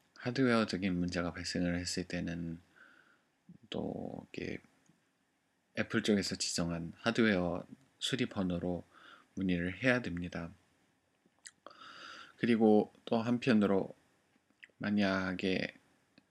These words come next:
이렇게 센터에 각각 문제가 발생했을 경우에는 그 센터 쪽의 번호도 알고 있어야 됩니다. 근데 그 센터 번호는 이게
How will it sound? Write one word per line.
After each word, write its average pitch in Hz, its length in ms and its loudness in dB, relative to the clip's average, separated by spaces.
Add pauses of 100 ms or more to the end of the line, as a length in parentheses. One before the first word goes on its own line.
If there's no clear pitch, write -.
(560)
이렇게 - 140 -16 (1000)
센터에 98 1160 4
각각 - 580 0
문제가 101 540 4 (280)
발생했을 98 960 -4
경우에는 90 560 -4
그 95 120 -2
센터 113 600 0
쪽의 - 460 -2
번호도 90 680 -4
알고 87 320 -2
있어야 90 320 0
됩니다. 87 560 -8
근데 110 420 0
그 101 180 2
센터 139 440 0
번호는 92 560 -2 (640)
이게 87 220 -4